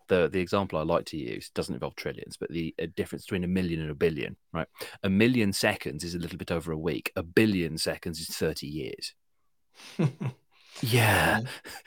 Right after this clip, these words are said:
Speaker 1: And then a trillion is, it's, it's, like, about a hundred and fifty years or something. It's, it's huge amount. It's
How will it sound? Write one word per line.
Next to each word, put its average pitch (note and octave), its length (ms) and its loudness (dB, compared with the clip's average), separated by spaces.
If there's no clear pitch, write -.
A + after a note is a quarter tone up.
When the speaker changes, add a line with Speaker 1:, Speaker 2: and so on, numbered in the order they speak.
Speaker 1:
And G#2+ 160 4
then G2+ 140 2
a G2+ 80 0
trillion G#2 500 6
is, F#2 160 0
it's, - 280 -2
it's, - 240 -4
like, G2+ 160 -4
about - 240 -2
a - 20 -2
hundred G2 320 -2
and F#2+ 80 -6
fifty F2+ 260 -8
years G2 300 -4
or F#2 60 -12
something. - 400 -12
It's, - 180 -10
it's - 240 -10
huge E3+ 960 2
amount. - 400 -6
It's - 260 0